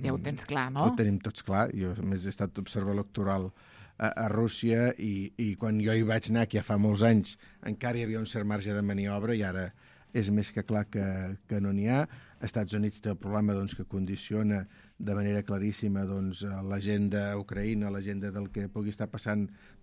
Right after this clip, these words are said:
Speaker 2: a finals d'any, que esperem que sigui una situació completament diferent a l'actual, a Israel-Palestina,
Speaker 1: Mhm.
Speaker 2: que també pugui condicionar aquesta dinàmica Xina-Taiwan, que és el gran, la, la gran altra incògnita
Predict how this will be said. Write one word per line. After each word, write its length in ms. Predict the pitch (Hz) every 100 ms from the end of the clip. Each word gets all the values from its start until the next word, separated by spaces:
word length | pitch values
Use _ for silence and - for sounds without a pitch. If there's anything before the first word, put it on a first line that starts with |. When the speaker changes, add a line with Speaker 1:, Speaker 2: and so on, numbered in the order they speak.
| - -
Speaker 2:
a 80 | 120
finals 400 | - 107 110 107
d'any, 300 | 113 110 92
que 80 | -
esperem 340 | - 101 95
que 100 | 90
sigui 200 | - 101
una 100 | 101
situació 360 | 98 98 98 101
completament 500 | 101 95 101 101 101
diferent 320 | 101 104 101
a 40 | 101
l'actual, 460 | 101 - 107 110 104 - - -
a 100 | -
Israel-Palestina, 1120 | 104 101 107 - 104 104 - 139 139 147 180 196
Speaker 1:
Mhm. 220 | 170 202 -
Speaker 2:
que 120 | - 123
també 260 | 113 113
pugui 240 | 110 120 110
condicionar 440 | 117 110 120 110
aquesta 260 | 110 104 110
dinàmica 420 | 110 110 110 113
Xina-Taiwan, 720 | - 113 107 110 101 113 117
que 100 | 104
és 80 | 98
el 100 | 101
gran, 480 | 98 98 98 95 92 - -
la, 140 | - 95 92 98 92
la 100 | 101
gran 220 | 98 104 104
altra 260 | 107 104
incògnita 760 | 104 110 110 104 101 - 107